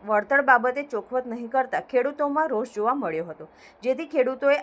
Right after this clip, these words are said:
આમોદ મામલતદારને આવેદનપત્ર આપી યોગ્ય વળતરનો ખુલાસો થયા પછી જ કામગીરી કરવા જણાવ્યું હતું. આમોદ તાલુકાના કેરવાડા, તણછા, સમિયાલા ગામના ખેડૂતોએ મામલતદાર કચેરીએ ભેગા મળી ખેડૂત એકતા જિંદાબાદના સૂત્રોચ્ચાર કરી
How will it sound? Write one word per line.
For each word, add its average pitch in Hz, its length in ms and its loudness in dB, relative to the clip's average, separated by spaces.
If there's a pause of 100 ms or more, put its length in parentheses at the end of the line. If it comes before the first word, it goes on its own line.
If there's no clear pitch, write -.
(120)
આમોદ 262 260 0
મામલતદારને 226 600 -2
આવેદનપત્ર 220 680 -2
આપી 254 320 0
યોગ્ય 220 340 0
વળતરનો 220 540 -4
ખુલાસો 220 360 -2
થયા 196 280 0
પછી 220 260 -6
જ - 140 -10
કામગીરી 208 420 -2
કરવા 202 240 -2
જણાવ્યું 175 480 -8
હતું. 156 160 -20 (400)
આમોદ 285 320 2
તાલુકાના 262 520 4
કેરવાડા, 226 540 2 (280)
તણછા, 226 480 -2 (240)
સમિયાલા 240 640 2 (280)
ગામના 254 380 2
ખેડૂતોએ 240 560 -2
મામલતદાર 240 540 0
કચેરીએ 254 500 -4
ભેગા 214 340 -2
મળી 240 320 -4
ખેડૂત 247 420 -2
એકતા 269 280 -2
જિંદાબાદના 220 720 0
સૂત્રોચ્ચાર 208 560 -6
કરી 214 260 -4